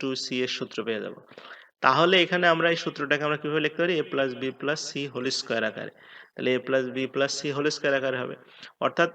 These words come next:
ওই যে উপরের সমীকরণটা নিচের লাইনে যে ভাঙলাম, সেখানে অতিরিক্ত আসছে লাল কালারে যেটুক, টু মাইনাস এক্স মাইনাস ওয়াই, মাইনাস মাইনাসে প্লাস হয়ে গেল আর টু, অর্থাৎ টু এক্স ওয়াই অতিরিক্ত যোগ করতে হলো। এই টু এক্স ওয়াই যোগ করে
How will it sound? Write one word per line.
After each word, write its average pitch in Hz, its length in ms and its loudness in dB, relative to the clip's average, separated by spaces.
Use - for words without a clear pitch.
ওই 185 140 6
যে 214 80 6
উপরের 196 220 4
সমীকরণটা 165 500 2
নিচের 156 300 -2
লাইনে 147 220 2
যে 156 100 4
ভাঙলাম, 123 400 -2
সেখানে 139 300 -4
অতিরিক্ত 143 440 -2
আসছে 139 200 0
লাল 127 320 4
কালারে 127 240 2
যেটুক, 120 300 -6
টু 147 360 0
মাইনাস 120 400 -2
এক্স 165 340 -4
মাইনাস 120 340 -2
ওয়াই, 117 120 -6
মাইনাস 123 260 -6
মাইনাসে 139 220 -4
প্লাস 135 340 2
হয়ে 139 120 -2
গেল 143 140 -2
আর 143 80 0
টু, 117 120 -6
অর্থাৎ 151 260 -4
টু 165 340 0
এক্স 135 300 -2
ওয়াই 156 120 2
অতিরিক্ত 131 440 -4
যোগ 117 240 -2
করতে - 260 -6
হলো। 107 220 -10
এই 147 160 2
টু 165 140 0
এক্স 165 280 4
ওয়াই 190 120 6
যোগ 156 260 0
করে 160 260 6